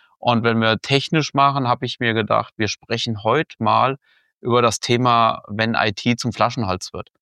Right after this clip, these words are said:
Also was muss ich beachten bei I T? Bremst ältere I T mein Unternehmen aus? Also was ist, wenn das,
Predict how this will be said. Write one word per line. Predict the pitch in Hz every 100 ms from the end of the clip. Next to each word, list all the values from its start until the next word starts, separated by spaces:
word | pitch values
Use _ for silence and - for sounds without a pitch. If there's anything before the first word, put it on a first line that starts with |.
| _ _ _
Also | 110 107
was | 110 127
muss | 131 110
ich | 107
beachten | - 139 - 117
bei | 107 85
I |
T? | 107 - 156 170 165 _ _ _ _ _ _ _ _
Bremst | - 107 127 185 - - - _ _ -
ältere | 123 135 139 120 120 -
I | 107
T | 101 - 120 113
mein | 104 101
Unternehmen | 104 101 104 143 139 127
aus? | 120 117 117 107 - - -
Also | 110 101 98
was | 107 123 -
ist, | - 117 117 - -
wenn | 107 107 107 101 -
das, | - 95 -